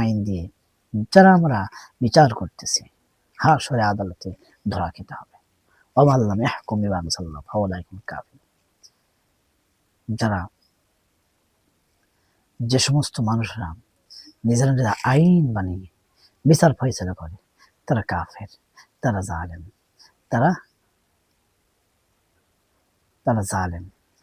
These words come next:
তারা কাফের, তারা ফাসেক, ফাসেক। এই জন্য আল্লাহর কোরআন দিয়ে আইন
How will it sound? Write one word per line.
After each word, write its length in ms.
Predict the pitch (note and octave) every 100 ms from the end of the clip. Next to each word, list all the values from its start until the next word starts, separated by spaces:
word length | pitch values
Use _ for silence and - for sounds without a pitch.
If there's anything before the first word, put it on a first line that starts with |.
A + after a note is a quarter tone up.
| _ _ _ -
তারা 140 | A#2+ -
কাফের, 360 | F2 G2 - - - _ _ _ _ _ _ _ _ _ _ _ _ _ _ _ _
তারা 160 | - A#2 -
ফাসেক, 360 | G2 - F2 - - _ _ _ -
ফাসেক। 300 | G2 F2+ E2 _ _ _ _ _ _ _ _
এই 100 | A#2+ A#2+
জন্য 160 | E3 F3 F3+ _ - - -
আল্লাহর 260 | D3+ D#3+ C#3 -
কোরআন 260 | F3+ F#3 F#3 E3+
দিয়ে 140 | C#3+
আইন 140 | A#2+